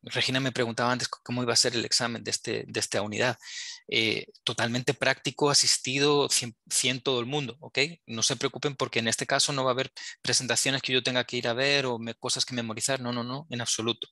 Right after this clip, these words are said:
Pero sí me interesa que ustedes tengan esto a mano, porque es teoría que, que realmente vale la pena. Me costó bastante llega-, llegar a concretar <laughs> este tipo de, de planteamiento teórico que es verdaderamente,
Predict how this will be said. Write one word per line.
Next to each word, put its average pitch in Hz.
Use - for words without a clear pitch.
Pero 135
sí 156
me 165
interesa 165
que 147
ustedes 147
tengan 147
esto -
a 143
mano, 151
porque 131
es 135
teoría 151
que, 120
que 139
realmente 139
vale 131
la 151
pena. 147
Me 110
costó -
bastante 160
llega-, 123
llegar 127
a 156
concretar 147
<laughs> -
este -
tipo -
de, -
de 151
planteamiento 151
teórico 156
que 147
es 160
verdaderamente, 139